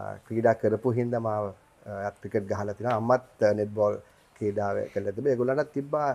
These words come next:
ඒගොල්ලන් පවුල් පසුබිම තිබ්බා, අ, ක්‍රීඩාව. ඉතින්, අ,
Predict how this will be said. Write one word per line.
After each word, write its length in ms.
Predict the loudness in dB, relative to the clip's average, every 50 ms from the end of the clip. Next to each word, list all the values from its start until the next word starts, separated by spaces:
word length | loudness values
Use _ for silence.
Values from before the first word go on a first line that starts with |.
| -4 -8 _
ඒගොල්ලන් 280 | -6 -4 -2 0 0 0
පවුල් 240 | 2 4 4 4 6
පසුබිම 460 | 6 4 4 4 2 2 2 2 2
තිබ්බා, 380 | 0 -2 0 2 2 2 4 2 -2 -6 _ _ _ _ _ _ _ _ -12
අ, 300 | -8 -6 -6 -4 -6 -6 -10 -14 _ -20 -20 -2
ක්‍රීඩාව. 480 | 2 4 6 6 6 4 2 -2 -4 -8 -14 -20 -20 _ _ _ _ _ _
ඉතින්, 380 | _ _ -8 -6 -6 -6 -6 -6
අ, 240 | -4 -4 -6 -6